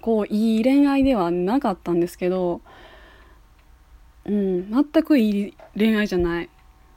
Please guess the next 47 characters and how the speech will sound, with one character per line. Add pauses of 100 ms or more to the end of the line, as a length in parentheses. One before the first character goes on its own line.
し
て
な
か
っ
た
で
す
け
ど、 (760)
う
ん、
で
も、 (640)
情
熱
マ
リ
ー
と
シ
ャ
ボ
ン
玉
ハ
イ
ス
ク
ー
ル (520)
の
お
か
げ
で、 (300)
悲
劇
じ
ゃ
な
い
ん
で
す
よ
ね。